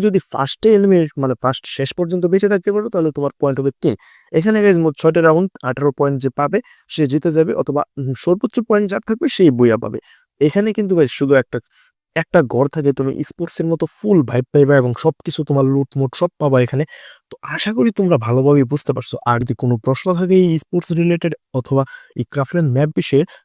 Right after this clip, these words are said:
তাহলে আমার কমেন্টে বলতে পারো, কমেন্ট বক্স তোমাদের জন্য খোলা আছে। এবং সেই সাথে এই কিউআর এ-, এটার কোডটা আমি কিন্তু কমেন্ট বক্সে দিয়ে দেবো, তোমরা পেস্ট করে পরে ট্রাই করতে পারো, অথবা না পাইলে তো চিন্তা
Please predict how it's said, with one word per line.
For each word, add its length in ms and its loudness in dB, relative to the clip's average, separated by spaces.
তাহলে 260 2
আমার 240 0
কমেন্টে 300 0
বলতে 220 2
পারো, 120 4
কমেন্ট 240 2
বক্স 200 -6
তোমাদের 260 2
জন্য 120 -2
খোলা 280 4
আছে। 140 0
এবং 120 -2
সেই 160 0
সাথে 180 -4
এই 80 6
কিউআর 240 4
এ-, 240 -4
এটার 180 -2
কোডটা 340 -2
আমি 80 2
কিন্তু 240 -2
কমেন্ট 260 0
বক্সে 280 -4
দিয়ে 180 4
দেবো, 120 0
তোমরা 260 -2
পেস্ট 260 -2
করে 200 2
পরে 160 0
ট্রাই 220 4
করতে 220 0
পারো, 180 4
অথবা 180 0
না 60 4
পাইলে 220 0
তো 60 -2
চিন্তা 180 -6